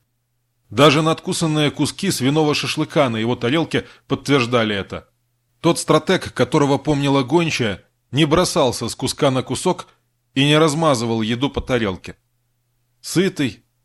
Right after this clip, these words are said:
или голодный, он всегда ел с аппетитом и исключительно аккуратно. Если это связано с Майкой, сердце гончей сжалось от ужасного предчувствия.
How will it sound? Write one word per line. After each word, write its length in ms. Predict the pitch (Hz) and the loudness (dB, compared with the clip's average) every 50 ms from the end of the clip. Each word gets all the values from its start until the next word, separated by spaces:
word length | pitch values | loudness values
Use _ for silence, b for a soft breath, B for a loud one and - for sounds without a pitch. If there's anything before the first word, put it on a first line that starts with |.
| _ _ | _ _
или 180 | - 135 135 135 | 0 2 2 2
голодный, 640 | 117 117 131 127 143 170 170 135 131 131 120 - b b b b b b b _ | 2 2 2 2 2 2 0 -2 -4 -6 -6 -8 b b b b b b b _
он 160 | - 147 151 131 | -2 -2 -2 0
всегда 380 | - - 151 127 131 196 202 | -2 -4 -6 -4 0 0 2
ел 220 | 175 147 143 127 113 | 2 2 2 0 -2
с 100 | - - | -4 -6
аппетитом 640 | 120 - - 117 - - 196 - - 147 120 98 b b b _ _ _ | -6 -6 -6 -8 -6 -6 -6 0 0 0 -2 -2 b b b _ _ _
и 120 | - 143 139 | 0 0 0
исключительно 680 | 131 - - 139 139 135 - 175 - 147 139 131 127 | 0 0 -2 -4 -2 -2 -2 -4 -2 -2 0 2 0
аккуратно. 640 | 123 120 - 131 120 113 98 90 - - 92 82 - _ _ _ _ _ _ _ _ _ _ _ _ _ _ _ | 0 0 0 -2 0 0 0 -2 -4 -8 -14 -14 -14 _ _ _ _ _ _ _ _ _ _ _ _ _ _ _
Если 260 | 123 131 - 143 143 | -2 -2 0 0 0
это 140 | 135 139 120 | 0 -2 -4
связано 400 | - 143 147 135 139 131 131 120 | 0 0 0 0 0 -2 -4 -6
с 100 | - - | -4 -2
Майкой, 540 | 139 175 180 175 - - - 95 - - _ _ _ _ _ _ _ _ _ _ _ _ _ _ _ | -2 0 0 0 -2 -4 -8 -8 -10 -12 _ _ _ _ _ _ _ _ _ _ _ _ _ _ _
сердце 340 | - - 151 147 - 120 104 | -2 -2 -2 -2 -4 -8 -6
гончей 400 | 113 139 131 - - 107 B B B B B | -4 -4 -4 -2 -4 -4 B B B B B
сжалось 600 | 104 98 98 92 104 139 151 151 147 131 113 - | -6 -4 -2 0 2 2 2 2 2 -2 -2 -4
от 200 | - 127 117 - - | -8 -10 -10 -8 -8
ужасного 460 | 123 98 120 131 - - 123 120 113 | -4 0 0 0 0 -2 -4 -6 -4
предчувствия. 680 | - 120 120 - - - 101 - - - 98 87 82 | -4 -4 -4 -4 -4 -6 -6 -6 -6 -10 -12 -12 -12